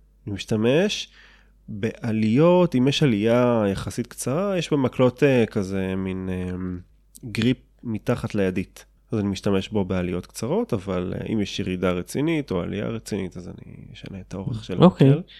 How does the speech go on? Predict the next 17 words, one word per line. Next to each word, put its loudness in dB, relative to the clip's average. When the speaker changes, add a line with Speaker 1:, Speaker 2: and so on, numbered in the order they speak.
Speaker 2:
ו-, 12
ויש 12
את 12
החומרים 12
של 10
המקלות, 12
כמובן 12
אם 12
רוצים 10
ללכת 10
על 10
הצד 12
היותר 10
קל, 10
אז 6
מקלות 8
קרבון, 12